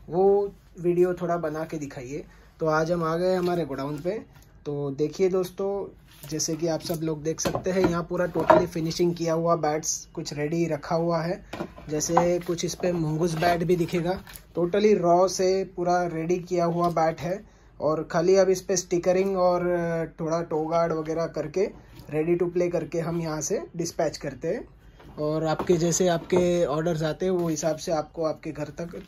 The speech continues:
आपका bat सुरक्षित पहुँचाने का कोशिश करते हैं। तो देखिए दोस्तों, ऐसा कुछ हमारा होने वाला है वीडियो में, सारा पूरा introduction, जैसे bat कैसा होता है, क्या होता है।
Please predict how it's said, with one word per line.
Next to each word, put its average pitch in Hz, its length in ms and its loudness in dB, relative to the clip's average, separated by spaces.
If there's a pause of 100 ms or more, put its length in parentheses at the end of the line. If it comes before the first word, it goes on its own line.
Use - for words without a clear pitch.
आपका 165 340 -4
bat 156 260 -4
सुरक्षित 170 480 0
पहुँचाने 147 400 -2
का 190 100 0
कोशिश 180 340 0
करते - 420 0
हैं। - 100 8 (420)
तो 196 360 6
देखिए 180 380 0
दोस्तों, 233 420 2
ऐसा 175 320 2
कुछ 208 200 2
हमारा 196 260 2
होने 190 260 6
वाला 190 240 6
है 196 180 4 (420)
वीडियो 180 300 2
में, 208 200 4
सारा 196 320 0
पूरा 190 200 2
introduction, 185 600 0 (440)
जैसे 160 220 0
bat 165 360 2
कैसा 156 340 2
होता 175 300 2
है, 180 160 4
क्या 165 220 0
होता 175 300 0
है। 180 160 4